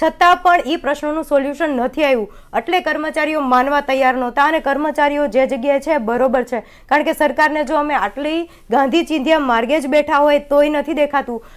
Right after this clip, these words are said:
આજે તો અમારી એ એન સી બેનને પાટા મારેલા છે, પડી ગયેલી છે, બહેનોને ઘસડવામાં આવેલી છે, કપડાં ફાટી ગયા છે,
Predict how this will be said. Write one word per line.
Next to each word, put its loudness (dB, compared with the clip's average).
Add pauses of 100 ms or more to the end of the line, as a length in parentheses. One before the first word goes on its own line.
આજે 2
તો 2
અમારી 4
એ -2
એન 2
સી -4
બેનને 0
પાટા 2
મારેલા 2
છે, 2
પડી 0
ગયેલી 0
છે, -4 (240)
બહેનોને 6
ઘસડવામાં 2
આવેલી 0
છે, 0
કપડાં 2
ફાટી -2
ગયા 0
છે, -4